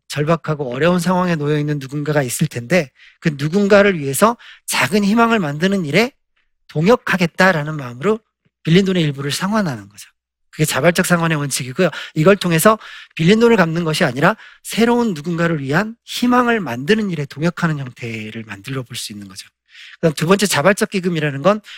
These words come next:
이제 희망대출을 사용하시는 동역자님들 중에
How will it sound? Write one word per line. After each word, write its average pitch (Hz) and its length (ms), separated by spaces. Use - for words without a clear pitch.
이제 147 180
희망대출을 214 540
사용하시는 196 540
동역자님들 160 680
중에 135 400